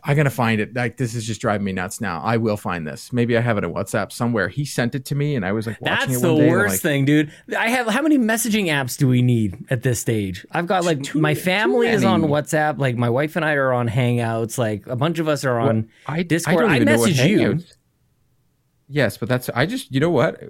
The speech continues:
Speaker 1: We message each other like, like simps. We just do text messages like the
Speaker 2: Yeah, that's
Speaker 1: weird
Speaker 2: nice.
Speaker 1: people.
Speaker 2: It's
Speaker 1: Yeah, it's so
Speaker 2: nice.
Speaker 1: much easier,
Speaker 2: Yeah.
Speaker 1: honestly.
Speaker 2: I know. I just wish, like, the one thing that almost has me going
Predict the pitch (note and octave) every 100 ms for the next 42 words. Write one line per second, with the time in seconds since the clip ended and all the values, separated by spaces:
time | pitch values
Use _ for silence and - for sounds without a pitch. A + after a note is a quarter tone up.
0 | A#2 C#3+ A#3+ G#3+ - A#2 G#2+ B2 A2 G2
1 | F#2 - A2+ A#2 - G2+ - - B2+ B2
2 | - - A2 C3+ C3 A2 - - A2+ -
3 | A2 - - A2+ - - _ _ - B3
4 | G3+ D3 F#3 C#4 F4 C#3 - - _ _
5 | _ _ - - - _ D3+ G2+ - C#4
6 | A2+ G#2 - G2+ F#2+ G2 G#2 A2+ - F#3
7 | E3+ A2 F#2+ C3+ - _ _ C#3+ F#3 C#4+
8 | A3+ B2+ - - - E3+ G3+ A3+ A#3+ A#3
9 | G3+ F#3+ E3+ D#3 F3+ G#3 G3+ F#3+ - D3
10 | D#3 E3+ F3+ F3 C#3+ C#3 C3+ C3 B2+ B2+
11 | B2